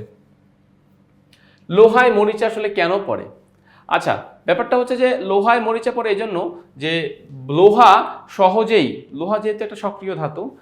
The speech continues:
যেটা আমরা আমাদের দৈনন্দিন জীবনে ব্যবহার করি যেই সকল ধাতু, এর মধ্যে লোহা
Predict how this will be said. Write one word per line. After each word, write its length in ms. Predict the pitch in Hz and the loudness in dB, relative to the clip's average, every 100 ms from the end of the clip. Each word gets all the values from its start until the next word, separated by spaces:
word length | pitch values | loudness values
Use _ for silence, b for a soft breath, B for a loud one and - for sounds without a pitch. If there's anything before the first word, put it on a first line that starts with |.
| b _ | b _
যেটা 160 | 135 160 | -4 -2
আমরা 240 | 156 175 175 175 - - | 0 0 0 -4 -18 -10
আমাদের 220 | 143 151 170 | -6 -4 -4
দৈনন্দিন 380 | 160 165 175 175 | -4 -4 -6 -8
জীবনে 340 | 160 165 170 170 | -10 -8 -8 -8
ব্যবহার 400 | 170 147 143 156 156 | -4 -4 -2 -4 -4
করি 140 | 156 143 127 | -6 -6 -8
যেই 120 | 135 131 | -8 -10
সকল 180 | 135 131 127 | -12 -12 -10
ধাতু, 220 | 123 214 | -10 -10
এর 80 | 156 | -10
মধ্যে 140 | 139 135 | -8 -4
লোহা 260 | 139 151 | -4 -4